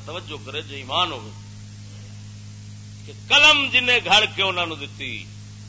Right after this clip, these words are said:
تابوت دے اندر کٹھے انہاں نو جہنم وچ پا دتا جانا۔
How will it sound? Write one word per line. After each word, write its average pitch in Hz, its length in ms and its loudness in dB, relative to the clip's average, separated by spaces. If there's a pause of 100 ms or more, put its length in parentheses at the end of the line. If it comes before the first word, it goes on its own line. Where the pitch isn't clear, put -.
(1120)
تابوت 165 600 -4
دے 160 80 -2
اندر 151 280 -4 (140)
کٹھے 156 300 -8
انہاں 135 300 -6
نو 127 180 -10
جہنم 120 420 -8
وچ 104 200 -14
پا 104 140 -10
دتا 101 320 -14
جانا۔ 104 300 -14